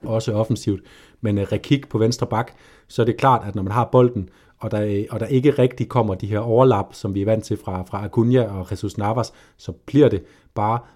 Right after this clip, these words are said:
mere statisk, og, og det er altså Lopetegis beslutninger, der gør det.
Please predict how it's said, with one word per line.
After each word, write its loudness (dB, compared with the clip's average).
mere 0
statisk, -4
og, -4
og -8
det 6
er 4
altså -2
Lopetegis -2
beslutninger, -2
der -6
gør 0
det. 2